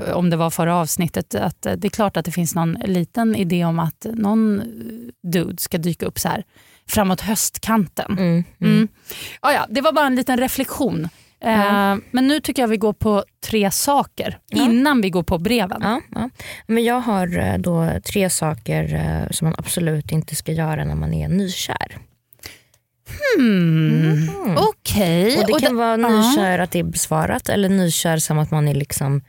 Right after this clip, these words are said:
Speaker 2: kanske träffar någon och börjar bli lite för besatt liksom.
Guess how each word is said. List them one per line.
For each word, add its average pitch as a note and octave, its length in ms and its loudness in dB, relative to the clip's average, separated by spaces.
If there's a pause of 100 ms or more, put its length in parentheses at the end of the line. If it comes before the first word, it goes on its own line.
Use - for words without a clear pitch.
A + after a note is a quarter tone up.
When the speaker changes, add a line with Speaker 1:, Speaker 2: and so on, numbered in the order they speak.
(640)
Speaker 2:
kanske D3+ 280 -2
träffar - 300 -4
någon D3 360 2
och C#3+ 160 0
börjar C#3+ 280 0
bli D3+ 360 -2
lite - 480 -4 (1000)
för - 160 -6
besatt - 480 -4
liksom. - 380 -8